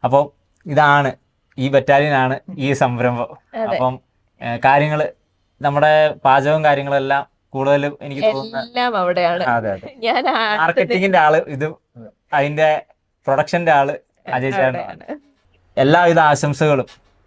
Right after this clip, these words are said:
Speaker 1: രണ്ടുപേർക്കും, കുടുംബത്തിനും കുഞ്ഞിനും എല്ലാം നേരുന്നു.
Speaker 2: Thank you.
Speaker 1: നമ്മുടെ സ്വന്തം ആൾ-,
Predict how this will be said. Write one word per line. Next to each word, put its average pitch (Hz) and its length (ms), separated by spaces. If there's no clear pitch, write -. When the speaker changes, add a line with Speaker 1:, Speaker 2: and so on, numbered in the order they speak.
Speaker 1:
രണ്ടുപേർക്കും, 120 640
കുടുംബത്തിനും 131 560
കുഞ്ഞിനും 127 480
എല്ലാം 127 340
നേരുന്നു. 113 420
Speaker 2:
Thank 214 200
you. 123 80
Speaker 1:
നമ്മുടെ - 200
സ്വന്തം 165 280
ആൾ-, 156 240